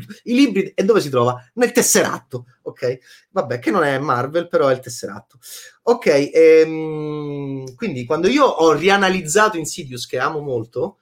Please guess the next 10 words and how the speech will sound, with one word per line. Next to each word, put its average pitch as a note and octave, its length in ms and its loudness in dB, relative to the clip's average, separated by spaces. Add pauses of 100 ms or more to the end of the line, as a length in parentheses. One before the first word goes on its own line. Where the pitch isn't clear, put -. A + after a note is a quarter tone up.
(300)
eh, C3 260 -2
ho C#3+ 80 -2
beccato E3+ 380 0
sta - 160 0
cosa F#3 260 2
de-, C#3+ 380 4
eh? A#3 400 0 (100)
Non D3+ 180 -8
male, A#2+ 360 -4
eh? D#3+ 140 -10